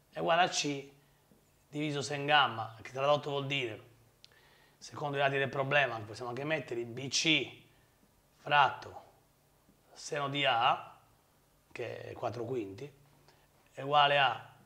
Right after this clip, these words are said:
A B, che è C, diviso sen gamma, seno di pi greco sesti, ovvero, allora,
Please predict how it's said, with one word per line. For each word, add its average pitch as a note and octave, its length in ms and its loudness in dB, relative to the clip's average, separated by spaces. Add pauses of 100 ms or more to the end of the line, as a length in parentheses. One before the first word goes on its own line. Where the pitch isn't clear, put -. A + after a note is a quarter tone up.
(180)
A C3+ 200 2
B, D#3+ 640 0 (880)
che A#2 200 -8
è G#2 40 -6
C, E3+ 540 -2 (440)
diviso C#3 920 -2 (100)
sen B2 320 -8
gamma, B2 540 4
seno D#3 340 -4
di A#2 340 -6 (640)
pi A#2+ 140 -8
greco B2 240 -6
sesti, B2 680 -8 (420)
ovvero, C3 400 0 (640)
allora, D3+ 380 6